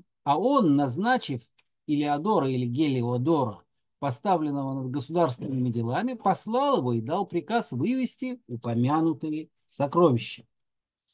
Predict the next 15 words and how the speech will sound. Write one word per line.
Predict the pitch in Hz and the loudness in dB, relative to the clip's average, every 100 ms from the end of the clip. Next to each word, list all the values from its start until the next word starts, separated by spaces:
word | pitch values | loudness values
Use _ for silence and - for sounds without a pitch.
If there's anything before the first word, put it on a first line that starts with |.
| _ _ _ _ _ _ - | _ _ _ _ _ _ -8
Э, | 135 127 135 | -2 0 0
иными | - 165 202 | 0 2 2
словами, | 175 175 170 160 | 2 4 4 4
донос | 123 151 160 170 131 - - _ | 2 4 4 4 2 -4 -16 _
принят. | - 135 127 240 - _ _ _ _ _ _ _ _ _ _ _ _ | -4 0 2 0 -6 _ _ _ _ _ _ _ _ _ _ _ _
Донос | 127 151 175 - | -2 2 2 0
принят. | - 113 147 233 _ _ _ _ _ _ _ _ | -6 -6 -6 -8 _ _ _ _ _ _ _ _
Э, | 160 143 | -6 0
э, | 147 147 143 143 - 139 131 135 | 2 2 2 -2 -6 -8 -6 -4
значит, | 135 123 135 123 | -4 -6 -8 -4
э, | 131 127 131 127 | 2 4 4 2
посылается | 123 147 170 170 208 175 131 - 123 | 0 0 2 4 6 4 2 -4 -6
вот | 113 123 | -4 -4
этот | 156 139 | -4 -2
Гелиодор, | 123 139 147 143 131 135 135 220 | 0 2 4 4 4 2 2 0